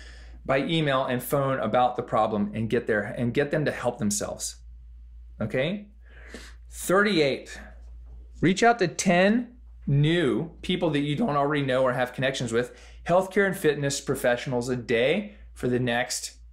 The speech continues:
ten days or two weeks or for the rest of your life. Make a list. It's kind of what's called, like, your Dream one hundred list, right? The top one hundred people who have your clients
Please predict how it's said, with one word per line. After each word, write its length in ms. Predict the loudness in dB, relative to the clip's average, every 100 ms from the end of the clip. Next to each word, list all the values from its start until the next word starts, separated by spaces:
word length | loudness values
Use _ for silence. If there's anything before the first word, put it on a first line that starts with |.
| -20 -8
ten 240 | -2 0
days 420 | 0 -2 -6 -12 -8
or 120 | -8
two 280 | -6 -2 -2
weeks 460 | -2 -4 -10 -12 -12 -6
or 120 | -6
for 140 | -4
the 60 | -4
rest 260 | -2 -4
of 60 | -4
your 80 | -2
life. 380 | -4 -6 -12 -18 -20 -20 -20 -20 -18 -18 -20 -20 -20 -20 -20 -10
Make 380 | -4 -2 0 0
a 60 |
list. 540 | 2 4 2 -2 -10 -14 -18 -18 -10
It's 140 | -6 -4
kind 240 | 0 2
of 60 | 2
what's 100 | 0
called, 180 | 0 2
like, 160 | 0
your 100 | -2
Dream 260 | -2 -2 0
one 100 | 0
hundred 320 | 0 0 0
list, 320 | -4 -8 -10
right? 300 | -4 -4 -4 -16 -20 -18 -18 -16 -4
The 120 | -4
top 300 | 0 2 2
one 140 | 2
hundred 340 | 2 2 2 2
people 640 | 0 2 2 0 -4 -16 -20 -12 -2
who 120 | 0
have 360 | 2 0 0
your 120 | 0 -4
clients 600 | 0 0 -2 -6 -14